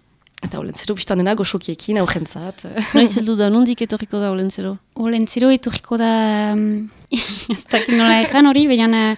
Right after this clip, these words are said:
Speaker 2: Hegazkinez?
Speaker 3: ez, ez, ez, zaldiz, zaldiz.
Speaker 1: Badu
Speaker 2: Zaldiz?
Speaker 1: zaldi eder bat
Speaker 3: Bai.
Speaker 1: bai.
Speaker 2: Ah, zaldi bat ez, potioka edo asto edo zaldia?
Speaker 1: Bai,
Speaker 3: Zaldia.
Speaker 1: zaldia.
Speaker 2: Ah, ah, hiriburuko Olentzero. Zete pentsen du, Baiona, Baionara aldibez barku zeldu da.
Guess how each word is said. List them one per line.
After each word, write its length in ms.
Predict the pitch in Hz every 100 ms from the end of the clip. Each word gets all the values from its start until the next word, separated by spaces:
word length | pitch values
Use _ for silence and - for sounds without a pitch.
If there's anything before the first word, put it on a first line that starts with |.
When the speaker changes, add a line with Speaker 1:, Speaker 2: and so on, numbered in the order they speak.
| -
Speaker 2:
Hegazkinez? 640 | 190 214 - 320 339 - -
Speaker 3:
ez, 320 | - 208 208
ez, 100 | 220
ez, 120 | 240 196
zaldiz, 340 | 220 220 226 220
zaldiz. 440 | 220 214 196 - - _ _ _ _ _ -
Speaker 1:
Badu 200 | - 320
Speaker 2:
Zaldiz? 80 | 311
Speaker 1:
zaldi 280 | 240 226 247
eder 160 | 226
bat 60 | 233
Speaker 3:
Bai. 100 | 240
Speaker 1:
bai. 180 | 185 - - -
Speaker 2:
Ah, 120 | 320
zaldi 340 | 247 262 277 302
bat 180 | 247 233
ez, 140 | 226
potioka 600 | - 214 208 202 214 214 214
edo 140 | 202
asto 560 | 190 - - 240 247 214
edo 220 | 196 180
zaldia? 460 | 190 262 269 254 190 -
Speaker 1:
Bai, 120 | 240
Speaker 3:
Zaldia. 320 | 262 247 202
Speaker 1:
zaldia. 120 | 202 - _ _
Speaker 2:
Ah, 460 | 302 302 220 165 143 156 170 _ -
ah, 80 |
hiriburuko 720 | 226 196 196 202 202 196 220 202 180
Olentzero. 580 | 185 190 - 202 240 202 - - - -
Zete 160 | 214
pentsen 320 | 247 285 320
du, 80 | 330 277 202
Baiona, 640 | 202 202 208 202 190 190
Baionara 440 | 190 190 196 202 254
aldibez 340 | 226 208 214
barku 360 | 180 208 - 233
zeldu 280 | 220 180 175
da. 160 | 160